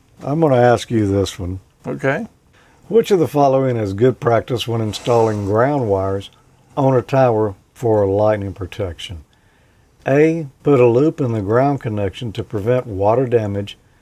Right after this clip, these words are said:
Speaker 1: to the ground system.
Speaker 2: B, make sure that all bends in the ground wires are clean,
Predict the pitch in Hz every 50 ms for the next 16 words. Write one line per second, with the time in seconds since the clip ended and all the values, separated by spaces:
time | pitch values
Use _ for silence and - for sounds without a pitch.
0 | _ _ _ _ _ _ - 120 101 101 95 95 104 104 101 98 95 90 - -
1 | - 104 92 - - 143 139 139 127 - _ _ _ _ _ _ _ _ _ _
2 | _ - - 156 185 202 180 135 113 104 104 113 127 151 185 - - - 196 185
3 | 180 160 143 123 131 143 180 202 190 202 208 185 185 175 147 135 135 123 120 -
4 | - - - 127 117 117 113 123 131 143 151 160 160 156 143 131 127 120 117 113
5 | 113 113 110 107 110 101 - - - 131 131 143 156 160 160 160 160 143